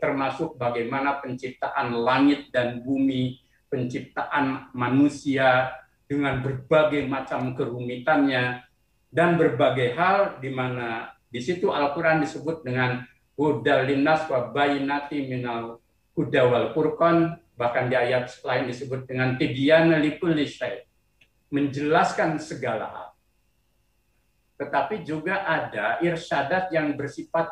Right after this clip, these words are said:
ruhani, tetapi bersifat melampaui, kata beliau. Yakni seperti peristiwa Nabi Ibrahim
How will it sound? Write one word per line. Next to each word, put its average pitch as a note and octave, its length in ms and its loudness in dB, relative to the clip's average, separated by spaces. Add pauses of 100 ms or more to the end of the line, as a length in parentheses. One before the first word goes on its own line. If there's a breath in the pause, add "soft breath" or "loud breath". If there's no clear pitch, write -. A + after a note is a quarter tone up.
ruhani, A2 800 -4 (400)
tetapi F3 600 2
bersifat D#3 680 -2
melampaui, E3 800 4
kata A2 280 -6
beliau. G#2+ 320 -8 (880)
Yakni D3 640 4
seperti D#3+ 640 -2
peristiwa C3+ 920 0
Nabi C3+ 520 -4
Ibrahim C3+ 680 2